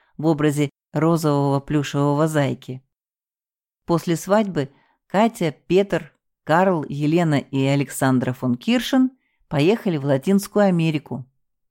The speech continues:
Немного странно проводить медовый месяц вместе с родителями, но ведь это не запрещено.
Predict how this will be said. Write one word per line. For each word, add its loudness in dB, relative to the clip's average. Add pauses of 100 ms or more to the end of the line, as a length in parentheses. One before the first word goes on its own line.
(440)
Немного 4
странно 2
проводить -2
медовый 0
месяц 0 (180)
вместе 0
с -10
родителями, -2 (220)
но 2
ведь -2
это 0
не 2
запрещено. 0